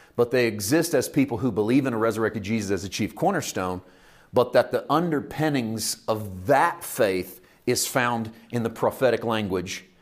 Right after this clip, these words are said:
and is found in the works of the apostles. Um, this is the very reason why Paul encourages Timothy at the end of his life to study the scriptures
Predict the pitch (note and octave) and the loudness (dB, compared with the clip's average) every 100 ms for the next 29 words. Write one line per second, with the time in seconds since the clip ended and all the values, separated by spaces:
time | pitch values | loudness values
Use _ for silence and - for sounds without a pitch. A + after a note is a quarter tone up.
0 | _ _ - A#2 A2+ - B2 A2 G#2+ G2+ | _ _ -6 -4 -4 0 0 0 0 0
1 | G2+ - F2 F2 - A#2+ A#2 - A1 - | -2 -2 -6 -4 2 2 2 -4 -10 -12
2 | - _ _ _ _ _ _ G#2+ G#2+ G2 | -16 _ _ _ _ _ _ -2 -2 -2
3 | G2+ D3 E3+ E3 A#2 A#2+ G2+ B2+ D3 D#3 | 0 2 4 2 2 -2 2 4 4 2
4 | A2+ C3 C#3+ C3+ A2+ G#2 - - A#2 A#2 | 2 4 4 2 2 2 0 2 4 2
5 | G#2 C3 A#2 G#2 F2+ - - B2+ A#2+ - | 0 0 2 0 -6 -6 -2 -2 -2 -4
6 | C#2+ - _ - - G2+ A2+ G2 F#2 G2 | -10 -12 _ -12 -6 -2 0 0 -2 2
7 | G#2+ F2+ - - - _ - A2+ - - | 4 2 0 -16 -20 _ -6 -4 -2 2
8 | B2+ B2+ A2+ G#2+ - C#3 B2+ - E2+ E2 | 4 4 0 -4 -2 0 0 -2 -8 -8